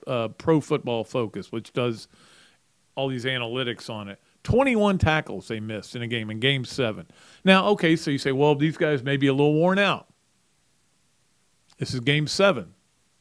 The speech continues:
They haven't had a week off. Now they get a week off. Maybe they're tired. Maybe they're worn out. Maybe guys like Gervon Dexter are having to play too much. He seemed to have a lot of energy to commit that penalty. And he made a good play on the play until he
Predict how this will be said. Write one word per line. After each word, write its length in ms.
They 80
haven't 200
had 140
a 40
week 240
off. 380
Now 120
they 120
get 100
a 60
week 240
off. 200
Maybe 260
they're 140
tired. 560
Maybe 240
they're 160
worn 300
out. 300
Maybe 240
guys 320
like 200
Gervon 360
Dexter 320
are 40
having 200
to 80
play 240
too 220
much. 380
He 140
seemed 220
to 60
have 80
a 40
lot 200
of 60
energy 360
to 220
commit 280
that 240
penalty. 420
And 120
he 180
made 220
a 40
good 260
play 260
on 100
the 60
play 340
until 540
he 260